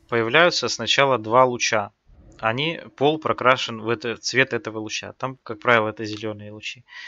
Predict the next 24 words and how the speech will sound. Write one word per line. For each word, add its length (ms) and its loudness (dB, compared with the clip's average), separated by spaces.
Ваше 380 6
действие — 540 -2
встать 520 2
в 140 -18
то 160 4
место, 540 -6
где 180 -4
пол 240 -4
ничем 360 -2
не 80 -10
накрашен. 540 -6
Далее, 560 4
э, 400 -2
до 220 2
того, 280 -2
как, 240 -8
э, 280 -12
первый 300 0
луч 260 -4
прошёл, 440 -4
появляется 560 4
второй 380 4
луч. 400 -2
Вот. 340 -4